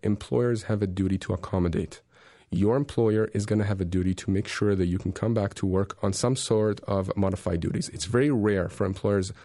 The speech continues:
not to be able to, uh, you know, to provide that chance for injured employees. A-, and it's extremely important to actually make that request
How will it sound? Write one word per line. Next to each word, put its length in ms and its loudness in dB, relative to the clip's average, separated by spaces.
not 300 2
to 80 -2
be 160 2
able 180 0
to, 260 2
uh, 200 -2
you 60 0
know, 100 -2
to 160 -4
provide 380 0
that 140 0
chance 360 -2
for 220 -2
injured 300 0
employees. 580 -2
A-, 240 0
and 100 4
it's 140 0
extremely 360 0
important 440 0
to 120 2
actually 420 0
make 280 2
that 220 0
request 540 -2